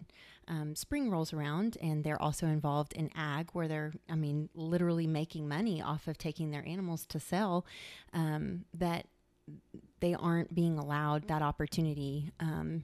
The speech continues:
because they're already at their maximum amount, amount of excused absences from the schools. And so, I mean, this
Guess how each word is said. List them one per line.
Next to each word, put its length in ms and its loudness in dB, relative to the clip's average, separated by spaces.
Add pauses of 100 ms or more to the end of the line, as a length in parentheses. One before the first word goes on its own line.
(140)
because 320 -2
they're 160 -2
already 240 2
at 80 -2
their 140 0
maximum 480 2
amount, 160 0 (160)
amount 540 2 (100)
of 360 -2 (160)
excused 460 -2
absences 720 -2 (420)
from 160 0
the 80 2
schools. 460 -2
And 180 2
so, 340 2 (640)
I 60 2
mean, 320 2 (100)
this 440 2